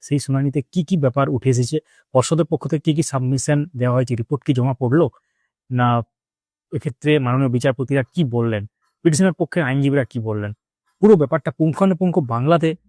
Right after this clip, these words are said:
আপনারা জানতে পারবেন। সঙ্গে থাকুন, দেখতে থাকুন। অবশ্যই চ্যানেলটিকে সাবস্ক্রাইব করে রাখুন পরবর্তী আপডেটগুলো পাওয়ার জন্য। যারা Facebook থেকে দেখছেন, পেজটিকে ফলো করে রাখুন। শুরু করা যাক।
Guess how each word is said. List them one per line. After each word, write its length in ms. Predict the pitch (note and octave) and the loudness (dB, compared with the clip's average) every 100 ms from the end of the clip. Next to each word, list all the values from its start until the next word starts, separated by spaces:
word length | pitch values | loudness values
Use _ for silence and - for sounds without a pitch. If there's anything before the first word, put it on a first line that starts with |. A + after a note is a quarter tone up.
| _ | _
আপনারা 280 | D3 B2 B2 | -8 -2 0
জানতে 240 | A#2 A2 B2 | 0 -2 -2
পারবেন। 240 | A#2+ C#3 - _ _ - | 0 -2 -6 _ _ -4
সঙ্গে 260 | - F3 | 2 2
থাকুন, 300 | F#3 E3+ F#3+ G3 _ | 2 2 0 -2 _
দেখতে 220 | B2+ A2+ - | 0 0 -2
থাকুন। 200 | G#2+ A2+ | -6 -6
অবশ্যই 320 | D#3+ G3 G#3 | -4 0 2
চ্যানেলটিকে 340 | D#3 A2 A2 A2 | 2 -2 -4 -6
সাবস্ক্রাইব 360 | B2+ - D#3+ | -8 -6 -4
করে 100 | C#3+ | -2
রাখুন 160 | D#3 D#3+ | -4 -4
পরবর্তী 380 | - F#3+ F#3 C#3+ | -2 0 0 -4
আপডেটগুলো 300 | G#2+ G#2+ A#2+ | -6 -6 -6
পাওয়ার 220 | G#2 G#2+ | -6 -8
জন্য। 240 | G#2 A2 | -6 -10
যারা 180 | G#2+ A#2+ | -8 -8
Facebook 300 | A2 C3 E3+ | -6 -6 -6
থেকে 160 | - E3+ | -2 -2
দেখছেন, 280 | E3+ G3+ G3+ | -2 -2 -4
পেজটিকে 400 | A2+ G#2 A2 D#3+ _ _ _ _ | -4 -6 -8 -10 _ _ _ _
ফলো 160 | C#3 A#2+ | -2 0
করে 120 | A#2 | -2
রাখুন। 200 | F#2+ A#2 - _ _ _ - | -6 -12 -16 _ _ _ -6
শুরু 220 | C#3+ B2 | -2 -2
করা 180 | A#2 | -2
যাক। 120 | G#2+ | -6